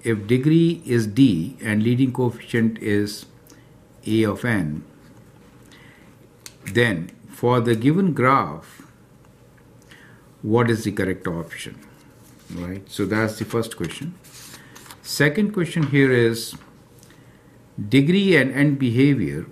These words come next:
of y equals to minus two x to the power of four plus x to the power of five minus three x cubed plus five x squared minus seven is what? Again, five options are given to you.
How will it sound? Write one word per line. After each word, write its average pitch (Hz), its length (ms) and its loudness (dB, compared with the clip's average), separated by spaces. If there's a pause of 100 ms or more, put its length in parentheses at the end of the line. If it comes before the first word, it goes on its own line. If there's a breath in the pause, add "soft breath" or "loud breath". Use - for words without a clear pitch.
of 113 400 0
y 107 280 0
equals 127 380 0
to 113 100 -2
minus 120 580 2
two 117 220 -2
x 113 220 2
to 113 80 -10
the - 40 -16
power 104 200 0
of 98 120 -4
four 110 300 -2
plus 104 280 -4
x 104 200 -6
to - 100 -12
the - 60 -14
power 98 160 -4
of 92 100 -10
five 98 400 -6
minus 104 540 -4
three 104 180 -2
x - 180 -10
cubed 98 400 -4
plus 95 200 -8
five 98 260 -8
x 95 200 -10
squared 92 260 -6
minus 82 260 -8
seven 104 480 -4 (540 loud breath)
is 101 320 -2
what? 78 260 -10 (880 loud breath)
Again, 113 420 -2
five 107 360 0
options 95 480 -8
are 82 120 -6
given 76 320 -10
to - 160 -18
you. - 40 -18